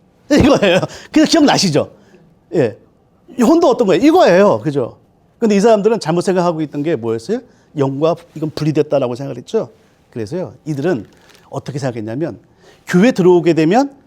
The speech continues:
성례식 하는 게 있어요. 예수를 믿는 사람들이 하는 성례식. 그게 뭐죠? 세례식이에요.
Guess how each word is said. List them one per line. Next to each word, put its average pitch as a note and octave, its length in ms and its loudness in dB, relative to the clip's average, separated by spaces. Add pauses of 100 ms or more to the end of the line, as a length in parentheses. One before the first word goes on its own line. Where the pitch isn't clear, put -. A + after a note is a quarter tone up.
(120)
성례식 C#4 480 2
하는 F3+ 180 2
게 C3 100 -2
있어요. F#2 320 -8 (280)
예수를 E3 280 0
믿는 D3+ 200 2
사람들이 A#2+ 300 -8
하는 G2 160 -16
성례식. C#3 440 -10 (140)
그게 E3+ 160 -2
뭐죠? C3+ 260 -4 (760)
세례식이에요. - 720 -10